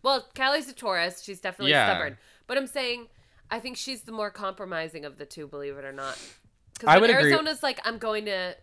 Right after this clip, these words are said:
Speaker 1: um, what is she? She, like, leaves
Speaker 2: Somewhere
Speaker 1: and
Speaker 2: in
Speaker 1: goes to
Speaker 2: Africa.
Speaker 1: another country or, or wherever." And she's like, "I'm leaving, bye." So she
Speaker 2: Yeah.
Speaker 1: leaves. And then Callie's just
Speaker 2: I
Speaker 1: like,
Speaker 2: would, yeah.
Speaker 1: "Anyway, I'm gonna have a baby."
Speaker 2: Callie's definitely more agreeable.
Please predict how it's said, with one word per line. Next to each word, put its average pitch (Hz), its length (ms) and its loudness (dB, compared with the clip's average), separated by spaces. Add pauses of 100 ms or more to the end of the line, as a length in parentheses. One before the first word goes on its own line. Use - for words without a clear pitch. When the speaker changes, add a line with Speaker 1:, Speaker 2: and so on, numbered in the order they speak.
Speaker 1:
um, 156 440 -6 (760)
what 196 140 -8
is 185 80 -16
she? 185 220 -14
She, 277 200 -8
like, 262 260 -6
leaves 220 140 -8
Speaker 2:
Somewhere - 220 -2
Speaker 1:
and 104 80 -2
Speaker 2:
in 92 40 2
Speaker 1:
goes - 120 -4
to 240 80 -6
Speaker 2:
Africa. 220 180 -2
Speaker 1:
another 208 160 -2
country 180 540 -12 (560)
or, 202 280 -4
or 185 200 -2
wherever." 190 420 -4
And 196 340 -6
she's 233 240 -14
like, 190 300 -4
"I'm 214 120 -10
leaving, 190 320 -8
bye." 170 380 -2 (400)
So - 140 -18
she - 160 -14
Speaker 2:
Yeah. 139 60 -6 (260)
Speaker 1:
leaves. - 60 -8 (880)
And 254 220 -6
then 247 340 -6
Callie's 240 340 -8
just 233 140 2
Speaker 2:
I - 40 10
Speaker 1:
like, 208 100 10
Speaker 2:
would, 240 180 4
yeah. 139 240 6
Speaker 1:
"Anyway, 202 380 -2
I'm 220 140 -4
gonna 262 140 -10
have 226 180 -6
a 202 40 -14
baby." 165 640 -10 (340)
Speaker 2:
Callie's 196 380 8
definitely 147 400 4
more 127 260 4
agreeable. 110 800 0